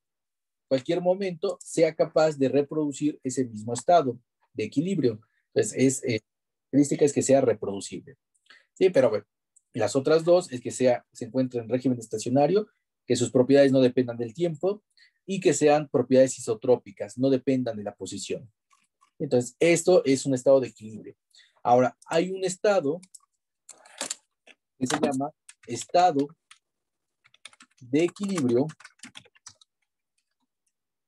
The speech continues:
estable. Entonces, estado ya vimos que es una colección de valores del sistema, temperatura, presión, composición,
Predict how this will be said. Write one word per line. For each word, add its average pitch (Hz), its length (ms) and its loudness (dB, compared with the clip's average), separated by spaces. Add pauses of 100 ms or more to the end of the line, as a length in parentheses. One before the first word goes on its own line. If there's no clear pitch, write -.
(540)
estable. 143 640 2 (1080)
Entonces, 135 400 -2 (400)
estado 220 520 2
ya 170 140 0
vimos 151 300 -8
que 156 180 -4
es 214 200 -12
una 143 200 -2
colección 135 460 -2
de 127 80 -2
valores 147 640 0 (1080)
del 113 200 -10
sistema, 110 580 -2
temperatura, 143 800 2
presión, 139 580 2
composición, 131 920 0